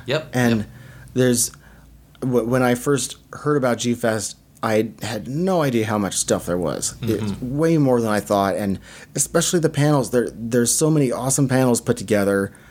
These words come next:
Speaker 2: about so many amazing subjects, and it's all quite academic, a
Speaker 1: Yeah.
Speaker 2: lot of it, at least. And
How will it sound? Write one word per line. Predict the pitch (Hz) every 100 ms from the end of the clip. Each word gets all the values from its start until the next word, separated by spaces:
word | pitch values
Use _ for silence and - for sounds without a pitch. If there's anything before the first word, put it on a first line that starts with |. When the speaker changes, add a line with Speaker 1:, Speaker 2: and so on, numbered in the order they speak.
| - - -
Speaker 2:
about | 117 110 -
so | - 160
many | 170 147
amazing | 131 127 120 117
subjects, | - 123 107 98 92 90 - - - - - - -
and | - 123 120 110 - - - -
it's | 127 123 -
all | 95 107 139
quite | - - 113 127
academic, | - 117 123 117 113 170 101 - - - - - - -
a |
Speaker 1:
Yeah. | 98
Speaker 2:
lot | 127
of | 143
it, | 80 65 -
at | -
least. | 113 73 -
And | - 120 110 104